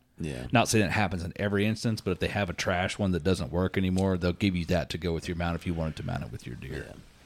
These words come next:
Speaker 2: Which, I mean, rightfully so. I-, if I killed
Speaker 1: Those
Speaker 2: a
Speaker 1: things are expensive, though,
Speaker 2: you killed a
Speaker 1: too,
Speaker 2: deer
Speaker 1: yeah.
Speaker 2: with a collar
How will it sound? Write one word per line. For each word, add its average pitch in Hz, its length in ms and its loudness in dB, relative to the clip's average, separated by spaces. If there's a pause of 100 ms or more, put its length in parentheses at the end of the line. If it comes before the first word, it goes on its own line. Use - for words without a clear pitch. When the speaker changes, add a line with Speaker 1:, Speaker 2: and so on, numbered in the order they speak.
(840)
Speaker 2:
Which, 101 320 2 (160)
I 143 60 6
mean, 127 260 10
rightfully 156 400 10
so. 113 480 8
I-, 117 180 4
if 117 160 6
I 123 100 6
killed 190 320 12
Speaker 1:
Those 190 80 12
Speaker 2:
a 143 40 12
Speaker 1:
things - 100 6
are 80 100 6
expensive, 87 680 -4
though, 80 120 -6
Speaker 2:
you 156 160 12
killed 277 360 12
a 151 60 12
Speaker 1:
too, - 60 4
Speaker 2:
deer 147 180 10
Speaker 1:
yeah. 127 40 6
Speaker 2:
with 107 80 4
a 87 60 2
collar 80 640 2